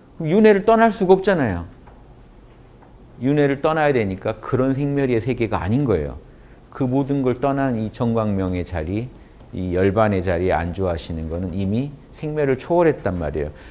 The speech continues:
그래서 부처님이 이렇게 열반에 일주일 만에라도 열반에 안주한 자를 보면 넌 윤회를 떠났다라고 해준 거예요. 넌 이미 윤회를 떠났다. 다시 태어나지 않는다.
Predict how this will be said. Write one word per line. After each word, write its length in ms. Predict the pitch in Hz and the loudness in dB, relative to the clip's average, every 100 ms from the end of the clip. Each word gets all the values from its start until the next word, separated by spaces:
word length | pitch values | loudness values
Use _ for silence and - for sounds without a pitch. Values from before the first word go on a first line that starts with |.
| - | -6
그래서 380 | - 147 165 151 | 2 6 6 4
부처님이 720 | 156 110 127 113 110 131 147 - | 0 -4 0 0 2 0 -2 -4
이렇게 280 | 104 - | -4 0
열반에 420 | 104 101 113 117 110 | 4 6 4 4 4
일주일 400 | 123 143 160 151 | 2 2 2 4
만에라도 560 | 131 117 104 95 98 | 4 4 2 2 2
열반에 400 | 98 98 110 110 | 4 4 4 4
안주한 420 | 92 95 98 110 | 2 0 0 0
자를 220 | 101 95 85 | 2 0 0
보면 260 | 90 135 - - - | 0 -2 -4 -12 0
넌 240 | 104 117 | 4 4
윤회를 440 | 110 120 120 113 117 | 4 4 6 4 4
떠났다라고 640 | 123 135 135 110 98 90 | 2 2 0 2 2 0
해준 260 | 92 85 | -4 -6
거예요. 220 | 73 67 76 | -4 -6 -2
넌 240 | 98 101 | 0 0
이미 300 | 101 104 113 | 2 0 0
윤회를 360 | 95 98 98 107 | 0 0 0 -2
떠났다. 440 | 107 107 - - - | -4 -6 -10 -16 -18
다시 300 | - 117 120 | -6 -4 -4
태어나지 460 | - 151 135 110 107 | -6 -4 -2 -2 -2
않는다. 400 | 92 95 107 - | -2 -2 -4 -8